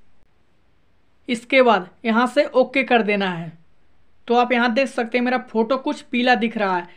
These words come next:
यदि आपका फ़ोटो पीला हो या कोई और कलर में हो तो आपको अपने फ़ोटो का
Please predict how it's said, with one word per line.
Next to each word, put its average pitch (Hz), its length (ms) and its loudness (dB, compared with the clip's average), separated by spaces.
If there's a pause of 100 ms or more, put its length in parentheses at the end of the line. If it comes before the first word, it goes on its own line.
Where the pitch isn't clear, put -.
(160)
यदि 240 220 2
आपका 269 240 2
फ़ोटो 226 360 -4
पीला 254 360 0
हो 208 220 2
या 226 180 2
कोई 262 220 -6 (220)
और 254 200 2
कलर 247 280 -2
में 233 160 0
हो 220 240 2
तो 226 140 -6 (180)
आपको 247 340 0
अपने 254 260 -4
फ़ोटो 226 340 -4
का 226 160 0